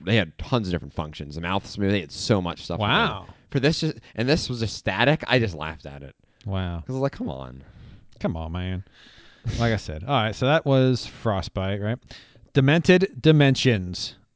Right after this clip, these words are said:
Speaker 2: Unspeakable terrors await the Sterling Manor. Watch out for ancient evils unlike anything you've seen before.
Speaker 1: <laughs>
Speaker 2: Uh,
Speaker 1: I didn't do
Speaker 2: what's,
Speaker 1: this.
Speaker 2: what is this one?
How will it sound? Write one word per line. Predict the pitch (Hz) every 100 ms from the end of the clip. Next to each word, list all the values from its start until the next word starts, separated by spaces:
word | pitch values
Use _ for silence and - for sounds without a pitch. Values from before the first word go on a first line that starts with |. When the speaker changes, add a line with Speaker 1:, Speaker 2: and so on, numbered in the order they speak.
| _
Speaker 2:
Unspeakable | 139 135 147 - - 147 131 143
terrors | 135 143 131 135 127
await | 135 127 127 127 -
the | 113
Sterling | - 123 117 117 120
Manor. | 113 113 110 107 95
Watch | 90 107 113 -
out | 120 127
for | - 107
ancient | 107 120 127 113
evils | 113 123 135 117 104
unlike | 131 120 117
anything | 135 254 214 156
you've | 123 104
seen | - 113 120
before. | 175 - 110 104 - 110 87 160
Speaker 1:
<laughs> | - - - - 123 - - - -
Speaker 2:
Uh, | 131 123 120 120 135
Speaker 1:
I |
didn't | 135 147
do |
Speaker 2:
what's, | 196 165
Speaker 1:
this. | - - - -
Speaker 2:
what | 190 170
is | 101
this | 87
one? | -